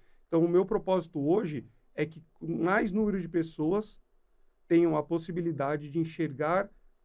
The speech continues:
todas as possibilidades que ela tem. Porque hoje é, é muito difícil, as pessoas acabam limitando, né? A gente é muito limitado pela convivência,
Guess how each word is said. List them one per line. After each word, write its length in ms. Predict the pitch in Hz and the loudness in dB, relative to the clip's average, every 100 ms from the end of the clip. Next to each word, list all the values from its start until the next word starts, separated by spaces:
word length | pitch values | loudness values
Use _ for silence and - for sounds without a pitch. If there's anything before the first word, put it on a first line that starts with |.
| _ - _ - _ | _ -20 _ -20 _
todas 320 | 226 214 214 | 4 4 0
as 140 | 196 | -2
possibilidades 640 | - 233 220 185 160 160 160 | -4 -4 -4 -6 -2 -2 -2
que 60 | 160 | -6
ela 100 | 160 | -6
tem. 260 | 131 110 110 - _ _ _ _ - | -6 -10 -12 -20 _ _ _ _ -14
Porque 540 | 139 120 - 143 143 - | -12 -12 -6 -2 -2 -4
hoje 640 | 143 175 196 151 139 107 110 - _ | 0 2 2 0 -6 -8 -12 -20 _
é, 520 | - 131 127 127 127 | -4 -2 0 0 -2
é 80 | 147 | -2
muito 420 | 147 165 170 214 | 0 0 0 -6
difícil, 960 | 165 202 - - 180 220 220 - 135 110 - _ _ _ | -4 -8 -12 -6 -2 -2 -4 -6 -6 -6 -14 _ _ _
as 160 | 143 | -4
pessoas 480 | 147 156 165 170 - - | -4 -6 -2 -4 -6 -14
acabam 400 | 151 165 165 175 | -6 -2 2 0
limitando, 800 | 170 190 180 - 175 196 185 143 | 0 -2 -4 0 4 4 2 -2
né? 160 | 139 | -2
A 60 | 143 | -2
gente 260 | 170 240 330 | -2 -2 0
é 100 | 202 | 0
muito 540 | 180 175 175 156 127 - _ | 0 -2 0 0 0 -8 _
limitado 1040 | 156 160 165 160 - 139 185 214 151 117 - _ _ _ | -4 -2 0 -4 -6 -2 0 0 -2 -4 -6 _ _ _
pela 180 | 480 440 | 0 0
convivência, 1200 | 226 190 156 127 143 185 185 180 170 165 160 | -2 -2 -4 -2 0 2 4 2 0 -2 -4